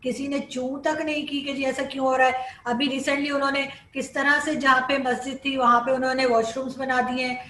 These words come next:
लेकिन उस पे भी कोई नहीं बोल रहा है। इस वक्त सबको सांप सूंघा हुआ है, किसी को इस्लाम याद नहीं आ रहा। लेकिन हाँ, अभी कहीं और कुछ हो जाए तो फौरन एकदम से जो है वो सारी मुस्लिम उम्मा खड़ी हो जाएगी और सब बोलेगी। लेकिन इस वक्त पाकिस्तान समेत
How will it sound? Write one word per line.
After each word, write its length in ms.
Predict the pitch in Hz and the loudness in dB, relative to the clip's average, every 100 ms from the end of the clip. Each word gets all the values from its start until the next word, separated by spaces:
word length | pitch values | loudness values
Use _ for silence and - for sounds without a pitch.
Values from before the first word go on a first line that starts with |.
| - - | -12 2
लेकिन 280 | 247 254 240 | 2 2 -2
उस 140 | - | 0
पे 140 | 240 | 0
भी 60 | 233 | 0
कोई 240 | 254 277 | 2 0
नहीं 120 | 277 254 | 0 0
बोल 200 | 269 269 | 2 4
रहा 140 | 269 | 4
है। 440 | 269 262 262 - - | 4 2 -4 -12 -10
इस 140 | 226 | -6
वक्त 140 | 254 247 | -6 -4
सबको 300 | 226 - 285 | -4 -2 -2
सांप 280 | 294 269 269 | 4 4 4
सूंघा 300 | 277 247 262 | -4 2 6
हुआ 180 | 262 | 6
है, 140 | 269 262 - - | 4 2 -8 -12
किसी 240 | 254 233 269 | -8 -6 -4
को 120 | 302 | 0
इस्लाम 420 | 302 294 277 277 | 0 6 6 6
याद 240 | 277 262 254 | 4 2 2
नहीं 160 | 269 | 2
आ 120 | 262 | 6
रहा। 420 | 254 254 262 - - 262 | 6 4 2 -8 -10 -2
लेकिन 320 | 269 320 294 | 0 0 8
हाँ, 380 | 277 277 262 214 | 12 12 12 6
अभी 200 | 240 302 | 0 0
कहीं 320 | 311 302 311 | 0 2 4
और 200 | 277 311 | 4 4
कुछ 240 | 320 370 359 | 2 2 6
हो 100 | 349 | 8
जाए 460 | 359 330 - - - - | 8 8 4 -8 -12 -4
तो 80 | 294 | -4
फौरन 580 | 262 240 196 277 311 | 4 8 8 6 4
एकदम 500 | 294 254 202 240 262 | 2 2 4 6 6
से 460 | 277 339 330 320 311 254 | 4 8 8 8 4 0
जो 120 | 285 | 0
है 120 | 294 | 2
वो 120 | 294 | 2
सारी 280 | 302 285 285 | 2 4 2
मुस्लिम 380 | 285 285 294 294 | 0 -2 -4 -2
उम्मा 240 | 277 285 | 0 2
खड़ी 240 | 285 311 269 | 2 2 2
हो 120 | 269 | 2
जाएगी 360 | 262 262 254 269 | 4 4 2 2
और 100 | 269 | 2
सब 160 | 262 | 2
बोलेगी। 400 | 233 254 254 277 - - - | 4 6 6 0 -10 -16 -6
लेकिन 220 | 285 320 | -2 0
इस 140 | 330 349 | 2 4
वक्त 140 | 359 | 4
पाकिस्तान 560 | 302 262 330 - 330 320 | 6 4 2 2 2 2
समेत 640 | 302 233 247 - - - | -2 2 4 4 -2 -16